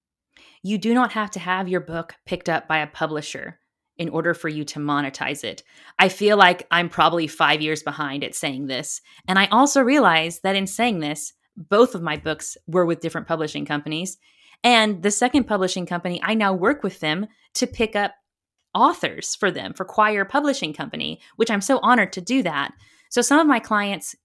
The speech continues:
do work with companies, and we walk through that process of submitting and getting picked up and whatnot. And some of my clients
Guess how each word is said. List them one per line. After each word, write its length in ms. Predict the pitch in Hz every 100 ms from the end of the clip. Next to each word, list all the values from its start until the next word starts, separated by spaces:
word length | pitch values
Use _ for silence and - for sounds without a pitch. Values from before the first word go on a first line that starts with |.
| 180
do 180 | 220 220
work 220 | 170 165
with 140 | 160
companies, 580 | 151 143 165 277 302 - -
and 100 | 170
we 80 | 170
walk 300 | 175 175 -
through 140 | 160
that 200 | 156 -
process 760 | - 175 - 110 170 - - - _ _ _
of 140 | 175 165
submitting 540 | - 151 147 151 156
and 100 | 139
getting 220 | 143 143
picked 240 | 147 135 143
up 140 | 139 131
and 100 | 143
whatnot. 420 | - 143 175 - _ _ _ _ _ _ _ _ _ -
And 180 | 214 214
some 140 | 277
of 80 | 381
my 200 | 311 294 -
clients 500 | 247 247 240 233